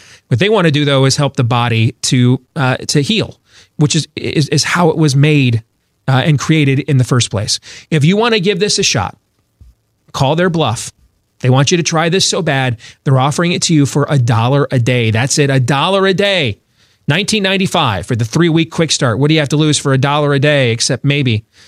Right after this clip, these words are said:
finally, hopefully, the pain? Go to relief factor dot com. That's relief factor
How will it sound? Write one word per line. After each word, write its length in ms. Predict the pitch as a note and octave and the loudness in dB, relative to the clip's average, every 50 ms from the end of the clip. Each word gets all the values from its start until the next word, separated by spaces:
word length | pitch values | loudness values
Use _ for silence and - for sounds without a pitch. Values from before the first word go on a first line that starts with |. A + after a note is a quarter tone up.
| _ _ _ | _ _ _
finally, 420 | - - D#3 D#3+ D#3 C#3 A2+ A2 | -4 -2 0 0 2 2 2 0
hopefully, 360 | A2+ - F3 E3 - D#3+ D#3 C3+ | 0 0 -2 -2 0 0 0 0
the 100 | C3 A#2 | 0 0
pain? 340 | A#2+ F3+ F#3 F#3+ D#3 C3+ | 0 0 2 0 0 0
Go 100 | C3+ C#3+ | 0 0
to 120 | C#3 C#3+ D3 | 0 0 0
relief 320 | C#3+ D3 D#3 G3 G#3 - | 0 0 0 0 -2 -2
factor 520 | - G3 F3 F3+ - - F#3+ F3 F3 E3+ - - D3+ | -4 -4 -4 -4 -4 -2 0 2 2 0 0 0 0
dot 320 | A#2+ D3 E3+ F#3+ - _ | 0 0 0 -2 -4 _
com. 460 | - - F3 D3 A#2 A2 A#2 C#3 C#3+ - _ _ _ _ _ _ - _ _ _ _ - | -4 -2 0 0 2 2 2 0 0 -2 _ _ _ _ _ _ -20 _ _ _ _ -2
That's 400 | B2+ D3 C#3 D#3 F3+ - - - | 0 0 0 0 -2 -4 -4 -2
relief 540 | F3+ E3 E3 D#3+ D#3 F#3 G#3 G#3 - - - - | 0 0 0 0 0 0 0 -2 -2 -4 -8 -10
factor 720 | - - - A#2+ A2+ A#2 - - A#2+ A2+ A2+ A2 G#2+ - | -8 -6 -4 -2 -2 -4 -2 -2 0 2 2 2 0 -2